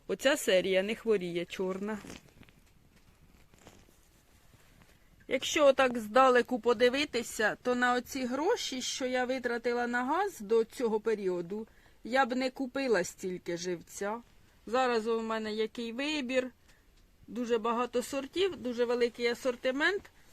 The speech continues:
Усього потрішки, а треба купувати побагатенько, якщо десь. Так що, я думаю, мені вигідно. Навіть якщо не опалювати теплицю до цього часу,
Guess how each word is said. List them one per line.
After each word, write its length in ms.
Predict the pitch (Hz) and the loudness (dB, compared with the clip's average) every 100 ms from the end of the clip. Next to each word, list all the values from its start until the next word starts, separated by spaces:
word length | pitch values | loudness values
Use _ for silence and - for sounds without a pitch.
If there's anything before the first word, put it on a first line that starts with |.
| - - - _ - _ | -20 -20 -20 _ -20 _
Усього 500 | - 233 - 254 277 | -10 -8 0 2 2
потрішки, 840 | 254 254 294 311 359 - - 233 - - | 2 0 0 0 0 0 -2 -2 -2 0
а 340 | 208 214 220 - - | 0 0 -2 -4 0
треба 320 | 262 233 220 | 0 2 -2
купувати 640 | - 220 233 233 240 220 | -4 -8 -4 -2 -2 -4
побагатенько, 920 | 214 214 214 220 220 202 180 160 170 185 185 - - | -6 -4 -4 -4 -4 -4 -4 -8 -10 -12 -16 -20 -12
якщо 640 | 190 180 - 220 202 196 185 | -10 -10 -12 -10 -10 -10 -8
десь. 440 | 185 147 - - - - _ _ _ _ _ _ _ _ _ - - _ - - - - _ | -8 -8 -10 -16 -20 -20 _ _ _ _ _ _ _ _ _ -20 -20 _ -20 -20 -20 -20 _
Так 180 | 208 196 | -14 -10
що, 120 | 247 | -4
я 120 | 254 | -4
думаю, 340 | 240 240 240 233 | -4 -4 -4 -4
мені 240 | 233 233 | -4 -2
вигідно. 560 | 208 180 190 190 220 233 - - - | -2 -2 -6 -8 -10 -12 -18 -20 -6
Навіть 340 | 302 311 277 | 0 0 0
якщо 640 | 269 254 - - 285 262 220 - - | -4 -4 -6 -2 2 2 0 -10 -12
не 200 | 254 262 | -8 -2
опалювати 760 | 269 262 262 240 233 226 226 226 | 0 0 0 0 0 0 0 -2
теплицю 580 | 214 233 240 226 202 220 | -2 -6 -6 -10 -10 -10
до 180 | 190 233 | -8 -8
цього 420 | - 240 220 220 | -6 -6 -4 -6
часу, 680 | - 269 277 311 - 190 | -6 -4 -4 -6 -8 -10